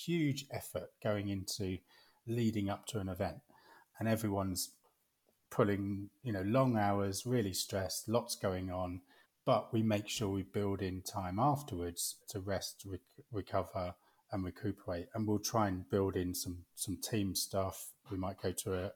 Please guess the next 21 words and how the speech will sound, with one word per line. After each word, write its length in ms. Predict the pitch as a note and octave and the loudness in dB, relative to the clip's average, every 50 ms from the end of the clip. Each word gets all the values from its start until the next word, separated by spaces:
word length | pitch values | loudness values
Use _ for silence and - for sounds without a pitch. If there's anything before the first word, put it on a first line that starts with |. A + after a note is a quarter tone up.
| - | -6
retreat 440 | G2+ G2 F2+ - - - A2 G2+ G#2+ - - | -6 -4 -4 -4 -2 -2 -2 -2 -2 -4 -6
ourselves, 580 | G2 - - A#2+ G#2+ G2+ G2 G2 F#2 - - | -6 -4 -2 0 0 0 0 0 -2 -2 -4
or 60 | G2+ F#2 | -2 -2
we 120 | F#2+ F#2 | -2 0
might 220 | G2 G#2 G2+ - | 0 -2 -2 -2
do 120 | - G2+ F2+ | -4 -4 -4
something 440 | - - G#2+ F2 - - G2 G2 - - | 0 0 0 -2 -2 -4 -8 -8 -2 0
after 320 | A#2 A2 G2+ - - - F#2+ | 2 2 2 2 0 0 0
that 200 | F#2 F#2+ F#2+ - _ - | 2 0 0 -2 _ 0
big 280 | A#2 G#2+ F#2+ - - - _ _ _ _ _ _ _ _ | 2 2 2 -2 -6 -16 _ _ _ _ _ _ _ _
surge 480 | - - - A2+ G2+ G2 F#2 F2+ - G2 | -2 2 4 6 6 6 4 2 -2 0
of 100 | F2+ G2+ | 2 2
effort. 360 | F#2 - - - F2 D2+ - - - - - - - - - - - - - _ _ _ | 2 2 0 -4 -8 -8 -8 -14 -20 -20 -20 -20 -20 -18 -18 -18 -18 -20 -20 _ _ _
It's 200 | - G#2+ - - | -4 -2 0 4
when 220 | C3 C#3+ D3+ D3+ C#3+ | 6 6 8 8 8
you 120 | C3 B2+ | 8 8
move 360 | B2+ B2+ B2 B2 A2+ A2 G#2 | 8 8 8 8 8 8 6
from 280 | - - - G2+ G#2 G#2+ | 4 0 0 0 0 2
one 320 | A2 A#2 A#2 A2+ G#2+ G2+ | 4 6 6 6 6 4
to 160 | G2 - - G#2 | 0 -2 -2 0
another, 400 | F#2+ G2 G#2 G#2+ G2+ F#2+ F#2 | 0 2 4 4 4 2 0